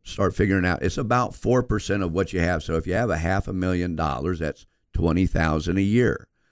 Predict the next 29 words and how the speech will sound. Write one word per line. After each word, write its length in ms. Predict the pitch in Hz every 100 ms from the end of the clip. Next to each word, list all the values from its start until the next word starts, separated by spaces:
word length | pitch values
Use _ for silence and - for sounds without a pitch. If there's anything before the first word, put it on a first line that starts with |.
| _ _ _ _ _ _
Uh, 180 | - 101 87
if 100 | 82
you 80 |
have 120 | 87 82
a 80 |
million, 440 | 80 78 101 131 117
it's 160 | -
forty 340 | - - 160 120
thousand 480 | 87 80 71 71 -
a 80 |
year. 320 | 67 62 - - _ _ _ _ _ _
Well, 220 | - 101
if, 320 | 92 95 78
if 240 | 85 95 82
you 140 | 113
don't 140 | 147 135
wanna, 260 | 127 101 -
and 180 | 107 92
then 200 | 120 -
every 360 | 80 98 131 131
year 300 | 127 160 135
as 180 | 107
you 100 | 110
get 200 | 104 110 92
older, 340 | 127 151 135
that 180 | 101 -
percentage 580 | - 92 - 117 110 -
goes 320 | 117 101 101
up. 340 | 117 127 64